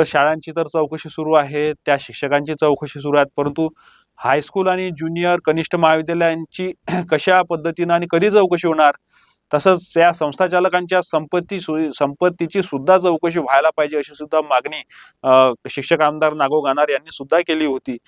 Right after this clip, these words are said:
आणि तीच मा-, म-, मागणी अनेकांकडून सुद्धा होत आहेत. तर अशा प्रकारे, अ, हा जो प्रकार आहे तो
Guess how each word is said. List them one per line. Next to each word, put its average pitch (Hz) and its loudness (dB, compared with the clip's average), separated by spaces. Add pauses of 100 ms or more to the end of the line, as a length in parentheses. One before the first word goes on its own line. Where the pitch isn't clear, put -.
(240)
आणि 147 -2
तीच 196 -2
मा-, 170 2 (540)
म-, 127 0
मागणी 139 2
अनेकांकडून 156 -2
सुद्धा 143 0
होत 123 2
आहेत. 107 4 (360)
तर 165 4
अशा 165 4
प्रकारे, 185 0 (680)
अ, 165 -8 (400)
हा 156 4
जो 175 -4
प्रकार 156 0
आहे 151 0
तो 139 -18